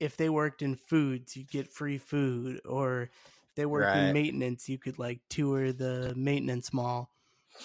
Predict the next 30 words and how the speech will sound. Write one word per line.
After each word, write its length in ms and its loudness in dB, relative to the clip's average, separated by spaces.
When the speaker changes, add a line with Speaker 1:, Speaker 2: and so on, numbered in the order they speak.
Speaker 1:
Uh, 100 -4
what, 340 0
what 240 4
department 560 2
would 180 0
you 120 0
choose? 600 -6
Speaker 2:
Uh, 260 8
a 40 12
lot 200 12
of 60 -2
people 320 8
would 140 10
say 220 6
rides 560 6
just 200 0
to 60 0
skip 300 4
the 100 2
lines, 800 4
but 280 2
I 160 10
would 280 8
honestly 440 6
go 220 8
with, 260 4
like, 180 4
the 140 2
engineering 720 4
departments 840 -2